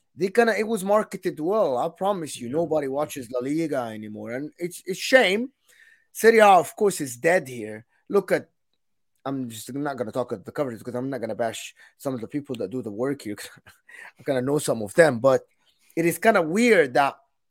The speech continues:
Speaker 1: the coverage of the Premier League is much superior.
Speaker 2: Mm-hmm.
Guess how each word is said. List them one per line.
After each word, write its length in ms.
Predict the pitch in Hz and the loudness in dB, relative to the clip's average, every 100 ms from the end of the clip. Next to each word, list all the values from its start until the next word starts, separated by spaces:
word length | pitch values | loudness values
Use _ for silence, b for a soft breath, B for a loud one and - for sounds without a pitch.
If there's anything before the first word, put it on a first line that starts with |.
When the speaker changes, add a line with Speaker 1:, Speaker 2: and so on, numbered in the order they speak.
| _ | _
Speaker 1:
the 140 | 135 | -8
coverage 540 | - - 254 196 131 123 | -2 6 6 6 0 0
of 200 | 165 151 | -2 -2
the 80 | 143 | -6
Premier 400 | - 220 202 127 | -2 -2 0 -4
League 220 | 95 120 | -8 -10
is 120 | 113 | -8
much 220 | 165 170 | -6 -6
superior. 640 | - 165 240 240 147 104 - b b b b b 139 | -8 -10 -6 -4 -4 -6 -12 b b b b b -20
Speaker 2:
Mm-hmm. 180 | - | -20